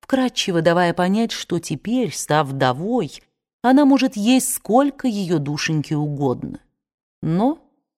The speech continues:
у Скарлетт не было аппетита. Доктор Фонтейн с сумрачным видом сказал однажды Эллен, что есть примеры, когда от безутешной скорби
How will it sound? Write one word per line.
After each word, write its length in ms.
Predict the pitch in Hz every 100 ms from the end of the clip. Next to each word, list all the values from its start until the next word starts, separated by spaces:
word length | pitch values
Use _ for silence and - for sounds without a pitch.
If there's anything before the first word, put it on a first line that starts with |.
| _ _ -
у 100 | 196
Скарлетт 760 | - - 202 180 175 170 - -
не 300 | 180 190 143
было 300 | 123 123 127
аппетита. 720 | 127 147 - 131 - - 143 _ _ _ _ _ _ _ _ _ _
Доктор 540 | 147 135 160 156 - 147
Фонтейн 720 | 151 143 143 240 240 160 131 _ _ _ _
с 160 | - -
сумрачным 600 | 185 160 147 - 156 147
видом 280 | 147 147 151
сказал 460 | - 185 175 131
однажды 480 | 120 131 123 123 131
Эллен, 580 | 127 202 226 139 131 127 _ _ _
что 300 | - - 180
есть 420 | 175 175 233 - -
примеры, 560 | 320 285 262 262 285
когда 400 | 262 220 185 190
от 100 | 185
безутешной 800 | 160 160 170 - 160 151 156 147
скорби 680 | - - 170 208 226 277 269